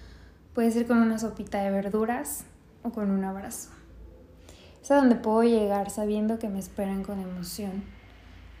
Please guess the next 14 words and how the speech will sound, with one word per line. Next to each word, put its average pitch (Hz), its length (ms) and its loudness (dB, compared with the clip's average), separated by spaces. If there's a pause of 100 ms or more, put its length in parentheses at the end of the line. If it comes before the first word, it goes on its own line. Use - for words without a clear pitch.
(120)
Es 208 80 -8
hablar 226 320 6
de 214 120 0
todo 226 400 4
y 254 100 6
de 214 100 4
nada 202 300 0
en 196 100 0
una 196 240 -2
terraza, 202 580 0
aunque 208 200 -6
muera 196 320 -2
de 196 80 -10
frío. 233 340 -10